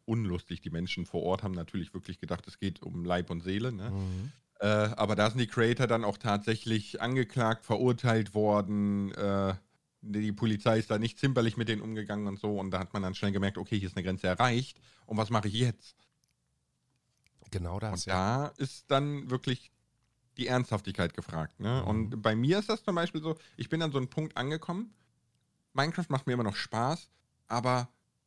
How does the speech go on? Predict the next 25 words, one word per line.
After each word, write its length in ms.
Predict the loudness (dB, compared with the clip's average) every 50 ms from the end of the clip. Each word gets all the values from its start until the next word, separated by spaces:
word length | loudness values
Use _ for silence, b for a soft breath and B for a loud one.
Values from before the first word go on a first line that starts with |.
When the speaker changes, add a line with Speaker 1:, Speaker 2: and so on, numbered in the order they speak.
| _ _ -4
Speaker 1:
es 160 | -4 -2 0
ist 260 | -2 -4 -4 -6 -20 _ _ _ _ _ 0
austutorialt. 1000 | 2 4 4 2 0 -4 -8 -4 2 2 4 4 4 2 2 2 0 0 -2 -4 -6
Es 160 | -6 -2 0
ist, 280 | 0 0 0 -2 -6 0
ne, 200 | 2 4 4 4
so, 280 | 4 4 4 4 4 0 -4
w-, 100 | -8 -10 -6 -2
was 180 | -2 -2 0 0
mache 260 | -2 -2 -2 -2 -6
ich 200 | -8 -8 -6 -4
denn 220 | -2 0 0 0 0
jetzt? 480 | 0 0 -2 -2 -4 -12 -20 -18 -12 -10
Speaker 2:
Mhm. 480 | -8 -6 -6 -6 -6 -6 -6 -6 -4 0
Speaker 1:
Und 80 | 2 2
man, 140 | 2 2 0 0
man 140 | 2 2 2
merkt 260 | 2 0 -2 0 -2
das 100 | 0 0
auch 100 | 2 2
an 80 | 2 2
dem 100 | 2 2
Minecraft-Content. 800 | 2 0 0 -2 -4 -8 -6 -8 -8 -6 -6 -4 -4 -4 -6 -6 -8 -12
Speaker 2:
Mhm. 260 | -12 -10 -10 -10 -10 -6
Speaker 1:
Und 360 | -2 0 0 0 0 -4 -8